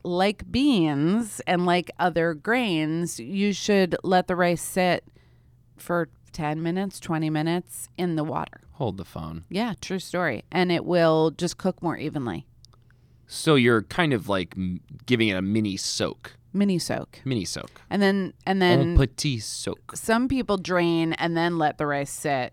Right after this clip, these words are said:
Speaker 2: Wh-, who did you hear? It was, this is also
Speaker 1: So there was
Speaker 2: from
Speaker 1: Ed Lee from Chicago,
Speaker 2: Uh-huh.
Speaker 1: Rachel Yang in Seattle. Then there was Chef Takashi from Takashi Restaurant, who very sadly passed away this past year.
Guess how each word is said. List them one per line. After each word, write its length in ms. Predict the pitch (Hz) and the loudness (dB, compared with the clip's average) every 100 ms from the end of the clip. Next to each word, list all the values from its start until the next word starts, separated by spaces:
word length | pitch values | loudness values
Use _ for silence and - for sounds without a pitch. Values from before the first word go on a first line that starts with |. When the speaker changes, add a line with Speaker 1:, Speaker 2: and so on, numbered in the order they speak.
| - | -6
Speaker 2:
Wh-, 140 | 131 | -2
who 120 | 151 | 0
did 160 | 254 175 | 0 0
you 80 | 156 | 0
hear? 140 | 139 | 2
It 120 | 120 | 4
was, 140 | 131 117 | 4 4
this 80 | 123 | 0
is 120 | 156 | -2
also 340 | - 120 - 170 | -2 -2 4 6
Speaker 1:
So 100 | 233 | 8
there 160 | 233 | 6
was 140 | 226 202 | 6 4
Speaker 2:
from 80 | |
Speaker 1:
Ed 200 | 143 254 | 4 4
Lee 240 | 269 254 233 | 2 2 0
from 200 | 240 226 | -2 -4
Chicago, 460 | 220 202 165 151 160 | -4 0 2 2 2
Speaker 2:
Uh-huh. 60 | 170 | 2
Speaker 1:
Rachel 320 | 190 208 202 | 0 -2 0
Yang 320 | 190 170 170 | 2 2 0
in 160 | 160 160 | -2 -4
Seattle. 760 | - 160 139 131 135 131 135 - - - - | -4 0 2 2 2 0 -2 -6 -20 -10 -2
Then 120 | 208 | 2
there 100 | 208 | 4
was 240 | 214 - - | 4 2 -8
Chef 300 | - 190 - | 0 0 0
Takashi 580 | 190 170 160 151 185 190 | -4 -2 -2 -2 -4 -4
from 260 | - 151 | -4 -4
Takashi 460 | 156 165 156 147 139 | -6 -6 -4 -4 -6
Restaurant, 520 | 135 - 139 165 - | -6 -6 -4 -2 -4
who 340 | 170 147 135 - _ _ _ _ _ - | -6 -4 -6 -10 _ _ _ _ _ -8
very 260 | - 190 175 | -2 0 0
sadly 340 | 156 135 143 | -2 -2 -2
passed 300 | 156 139 - | -4 -4 -6
away 140 | 135 | -8
this 140 | 123 - | -8 -8
past 280 | 117 - - | -8 -10 -8
year. 260 | 131 151 | -8 -8